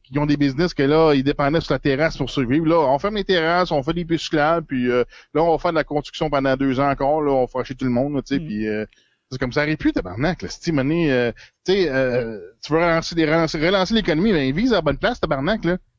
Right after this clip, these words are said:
Speaker 2: C'est ça.
Speaker 1: Chris, ça n'a pas de sens, là.
Speaker 2: Parce que l'affaire, là, il,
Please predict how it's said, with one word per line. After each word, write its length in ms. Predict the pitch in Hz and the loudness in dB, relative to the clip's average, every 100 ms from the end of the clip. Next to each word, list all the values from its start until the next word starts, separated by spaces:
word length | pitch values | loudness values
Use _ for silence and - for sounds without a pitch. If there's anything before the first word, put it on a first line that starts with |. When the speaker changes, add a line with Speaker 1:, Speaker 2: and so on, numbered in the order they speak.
| _ _ | _ _
Speaker 2:
C'est 100 | 135 | -16
ça. 60 | 147 | -6
Speaker 1:
Chris, 120 | 196 | -6
ça 120 | - | -4
n'a 40 | |
pas 80 | - | -6
de 80 | 151 | -4
sens, 240 | 208 220 | -4 -4
là. 100 | 156 151 _ | -6 -8 _
Speaker 2:
Parce 140 | - 135 | -10 -2
que 60 | 147 | -2
l'affaire, 380 | - 170 233 | -2 -2 -2
là, 360 | 196 170 185 196 _ _ _ 175 | -2 -2 -4 -8 _ _ _ -16
il, 340 | 135 143 | -14 -14